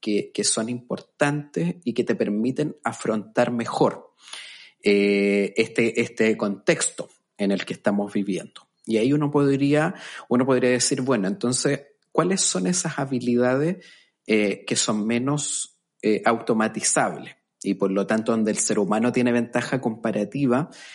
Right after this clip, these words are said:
eh, y donde uno tiene que poner el foco. ¿Mm? Yo con unos colegas hicimos un trabajo para Chile el año dos mil diecinueve,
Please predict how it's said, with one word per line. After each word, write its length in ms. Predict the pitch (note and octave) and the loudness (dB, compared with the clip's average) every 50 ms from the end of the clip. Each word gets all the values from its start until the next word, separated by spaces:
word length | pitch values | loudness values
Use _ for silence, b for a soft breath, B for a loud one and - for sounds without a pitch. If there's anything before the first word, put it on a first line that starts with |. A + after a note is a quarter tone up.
| B B B B | B B B B
eh, 260 | - G#2+ G#2+ G#2+ G#2+ G#2+ - | 0 2 4 4 2 2 2
y 120 | A2+ A2 | 2 2
donde 540 | G#2 A2+ A#2 A#2+ A#2 A#2 A2+ A2 A#2+ A#2+ B2+ | 2 4 4 4 4 4 4 4 4 4 2
uno 300 | - A#2 A#2 A#2+ B2 A#2+ | 2 2 2 2 2 2
tiene 220 | A#2+ A#2 A2+ A#2 | 2 2 0 2
que 100 | G#2+ A2+ | 0 0
poner 300 | F#2+ A2 G#2+ G#2 A2 - | 0 0 0 0 0 0
el 100 | A2 G2 | -2 -2
foco. 540 | - - - - D#3 C3 - - - - _ _ _ _ - | -4 -6 -2 0 0 0 0 -4 -12 -16 _ _ _ _ -8
¿Mm? 260 | - G2 G2+ G#2 A#2 - _ _ _ | -6 -6 -6 -6 -8 -12 _ _ _
Yo 340 | - F#2 F#2 G2 F#2+ F2 - - - | -10 -6 -2 -2 -2 -2 -4 -8 -8
con 160 | - G2+ F#2+ | -6 -4 -2
unos 200 | F#2+ F#2+ G2+ G2 | -2 -2 -2 -4
colegas 400 | - - F#2+ G2 G2 G2+ G2+ G#2+ | -4 -4 -4 0 0 2 2 2
hicimos 320 | G2+ - - - G2+ G2 F#2+ | 0 0 -2 -4 -4 -4 -2
un 160 | G#2+ F#2+ F2+ | -4 -6 -6
trabajo 480 | - - F#2 F#2 F#2+ G#2+ - - - B2 | -6 -8 -8 -4 -4 -4 -4 -6 -6 -6
para 260 | A#2+ - A#2+ A#2+ - | -4 -2 -2 -2 -2
Chile 260 | - - A#2+ A#2+ B2 | -2 -4 -2 0 0
el 100 | A#2+ A#2+ | -2 -2
año 340 | A#2 A2+ A#2 A#2 A#2 A2+ A2+ | -2 -4 -4 -4 -2 -2 -2
dos 180 | A2+ A2 A2 | -4 -4 -6
mil 160 | A#2 A#2 A2+ A2+ | -4 -4 -4 -2
diecinueve, 800 | A#2+ A#2+ A#2 - A#2+ A#2 A2 G2+ F#2 F2 F2 F#2 C3 F#3 - | -2 -2 -2 -2 -4 -6 -6 -6 -6 -6 -4 -4 -4 -4 -6